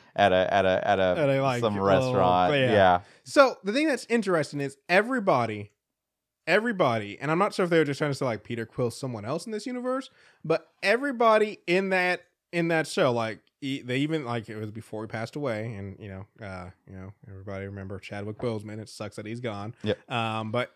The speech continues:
Speaker 1: they,
Speaker 2: everybody
Speaker 1: they did do a little tribute at the
Speaker 2: Yeah,
Speaker 1: end,
Speaker 2: they did.
Speaker 1: or at the
Speaker 2: They
Speaker 1: beginning,
Speaker 2: did.
Speaker 1: right? Yeah.
Speaker 2: At the end.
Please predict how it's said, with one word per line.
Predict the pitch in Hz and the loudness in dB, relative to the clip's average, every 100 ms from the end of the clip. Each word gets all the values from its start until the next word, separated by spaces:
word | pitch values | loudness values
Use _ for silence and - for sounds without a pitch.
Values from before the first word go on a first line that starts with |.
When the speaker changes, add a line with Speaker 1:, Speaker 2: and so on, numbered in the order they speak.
| _ | _
Speaker 1:
they, | 160 | 4
Speaker 2:
everybody | - 185 - - | 6 6 6 4
Speaker 1:
they | 180 | 4
did | 196 | 4
do | 180 | 4
a | 165 | 4
little | 135 107 | 4 2
tribute | - 135 101 92 | 2 -2 0 -2
at | 92 | -4
the | 92 | 0
Speaker 2:
Yeah, | 165 | 2
Speaker 1:
end, | 139 | 4
Speaker 2:
they | 139 | 2
did. | 127 131 | 2 2
Speaker 1:
or | 98 | 2
at | 95 | 2
the | |
Speaker 2:
They | 95 | -2
Speaker 1:
beginning, | 95 92 92 | -2 -2 -2
Speaker 2:
did. | |
Speaker 1:
right? | 90 90 - | -2 -4 -4
Yeah. | 90 87 | -6 -2
Speaker 2:
At | 135 | -2
the | 113 | -2
end. | 101 98 | -8 -12